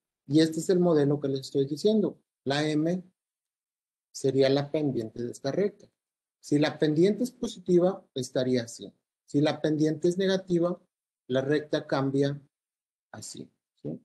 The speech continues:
Este es para una pendiente negativa y este es para una pendiente positiva. Cuando la acostamos totalmente, la recta, ahí la pendiente es cero,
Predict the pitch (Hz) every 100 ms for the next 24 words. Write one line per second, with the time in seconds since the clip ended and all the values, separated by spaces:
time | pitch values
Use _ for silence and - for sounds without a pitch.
0 | _ _ _ _ _ _ _ _ _ _
1 | - 139 151 160 143 139 143 143 131 123
2 | 123 143 151 160 185 175 175 - 123 131
3 | _ 131 127 123 120 120 113 110 - -
4 | 104 - _ - _ _ _ _ _ _
5 | _ - 147 156 156 151 - 143 180 190
6 | 226 220 - 208 208 190 143 147 - _
7 | _ - 131 151 156 147 175 - _ _
8 | _ _ - 135 147 156 160 160 131 123
9 | 120 135 - 185 185